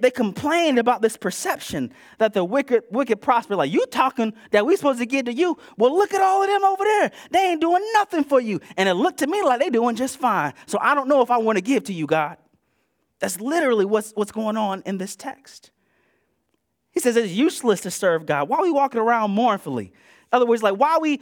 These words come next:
why are we doing repentance? Now, listen, that shows right there it was fake repentance. They putting on the show trying, trying to get God to bless them. God's like, "No, that, that ain't, that ain't what I'm trying to do."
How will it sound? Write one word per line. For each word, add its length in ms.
why 140
are 60
we 120
doing 240
repentance? 480
Now, 120
listen, 500
that 180
shows 300
right 120
there 140
it 80
was 160
fake 240
repentance. 560
They 140
putting 200
on 120
the 80
show 340
trying, 280
trying 180
to 60
get 120
God 160
to 80
bless 300
them. 200
God's 140
like, 80
"No, 120
that, 160
that 160
ain't, 200
that 100
ain't 140
what 100
I'm 80
trying 200
to 60
do." 300